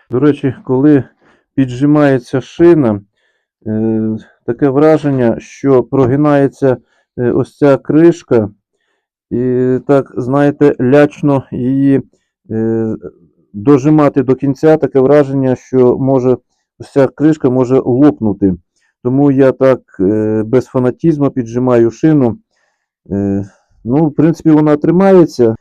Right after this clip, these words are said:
не те, що вона послаблена, але якщо притискати більше,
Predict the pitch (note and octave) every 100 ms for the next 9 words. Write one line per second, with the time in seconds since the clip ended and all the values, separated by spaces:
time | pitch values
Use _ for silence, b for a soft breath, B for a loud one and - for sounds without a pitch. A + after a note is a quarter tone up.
0 | - B2+ E3 F3 E3+ C#3+ C3+ C3 B2+ A2
1 | F#2+ F#2+ F#2+ F#2+ B B _ A2+ B2 D#3
2 | D3 D3+ D3 - C#3+ - _ _ _ C#3
3 | C#3 C#3+ - D#3+ D3 C3 B2 E3+ F#3+ -
4 | A#2